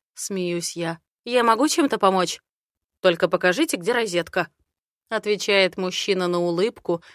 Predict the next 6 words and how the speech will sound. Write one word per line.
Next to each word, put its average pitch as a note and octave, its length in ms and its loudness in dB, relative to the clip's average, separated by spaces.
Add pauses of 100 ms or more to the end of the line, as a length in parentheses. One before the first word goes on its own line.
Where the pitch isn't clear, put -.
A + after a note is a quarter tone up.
(140)
пока F#3+ 320 -4
его F3+ 300 -2
коллега F3 540 0
разбирается E3+ 760 -2
с - 100 -10
инструментами. E3+ 920 -6